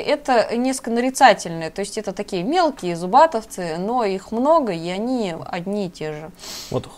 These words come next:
Speaker 2: Хоп-Гоп Моп спрашивает, что посмотреть на кон-, на карантине, чтобы только хорошую фантастику.
Speaker 1: Вот, а Дмитрий говорит, онлайн хороший, не надо уходить, давай ещё
Speaker 2: Продолжим,
Speaker 1: посидим.
Speaker 2: хорошо.
Speaker 1: Продолжим.
Speaker 2: Ради, ради
Speaker 1: Ради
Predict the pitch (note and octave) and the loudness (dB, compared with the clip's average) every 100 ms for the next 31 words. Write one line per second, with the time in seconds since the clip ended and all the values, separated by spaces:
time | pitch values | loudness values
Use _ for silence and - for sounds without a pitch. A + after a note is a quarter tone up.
0 | - C3+ B2 B2 A2+ - A#2+ - - - | -2 -2 0 -4 -4 -2 -4 -4 -8 -6
1 | A2+ - - - C3 - - A#2 A2+ - | -6 -8 -10 -4 -4 -4 -6 -6 -6 -8
2 | A#2 A2 A#2 A#2 A2+ A#2 D#3 D3 - B2 | -10 -8 -8 -6 -4 -4 -4 -4 -4 -6
3 | - C#3 C3 - A2 - - - A2 A2 | -2 -4 -4 -6 -8 -6 -8 -8 -10 -10
4 | - - - - - - - G#3+ G3+ G#3 | -12 -18 -20 -20 -20 -18 -6 -2 2 2
5 | G#3 D#4+ D#4+ A#3 G3+ G#3 G#3 G#3+ C#4 G4 | 4 2 2 2 2 2 0 2 4 4
6 | D4+ - A3 D#4+ G4 G#3 F3 G3+ E4+ E4 | 2 2 4 4 4 0 -2 2 2 2
7 | C#4+ G#3 E3+ - E3 A#3 F4+ F#4 C3+ B2 | 0 -2 -4 -2 0 2 2 2 2 4
8 | A2+ E3+ D#3 A#2+ - - C#3 D#3 D3+ D3 | 2 -2 -6 -8 -4 2 2 6 6 6
9 | D3 C4 | 6 8